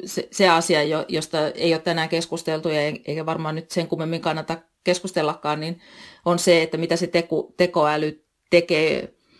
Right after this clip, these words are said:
ö, ihmisten toiminnalle, ja se o-, vähän liittyy tähän työhönkin, niin sehän tekee monista asioista niinku näkymätöntä. Et silloin kun se tapahtuu, ö, erilaisissa virtuaalisissa ympäristöissä tai erilaisten koneiden tekemänä tai, tai tota,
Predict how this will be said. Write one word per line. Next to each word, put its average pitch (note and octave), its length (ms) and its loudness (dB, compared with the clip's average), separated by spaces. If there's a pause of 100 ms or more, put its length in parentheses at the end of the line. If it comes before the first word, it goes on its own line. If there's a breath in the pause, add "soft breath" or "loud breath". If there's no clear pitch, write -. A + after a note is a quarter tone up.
(480 soft breath)
ö, D3+ 220 2
ihmisten E3 340 -2
toiminnalle, D#3+ 540 4
ja D#3 60 0
se D#3 180 2
o-, D#3+ 180 0
vähän E3+ 220 2
liittyy F3 260 2
tähän F3 200 0
työhönkin, E3 560 2
niin D#3 100 -2
sehän E3 180 -2
tekee F3 200 2
monista F#3+ 320 2
asioista - 260 -2
niinku D#3+ 140 0
näkymätöntä. D3+ 840 0 (440 loud breath)
Et - 80 -2
silloin F3+ 180 4
kun F3+ 60 -2
se F3+ 80 2
tapahtuu, E3+ 880 0
ö, - 40 -2 (640)
erilaisissa D#3+ 500 2
virtuaalisissa C#3 760 2
ympäristöissä C#3 840 -2
tai C3+ 320 0
erilaisten D3+ 520 -2
koneiden D3 500 -2
tekemänä C3+ 580 -2
tai, C3+ 380 0 (420 soft breath)
tai C3 200 2
tota, C3+ 540 -2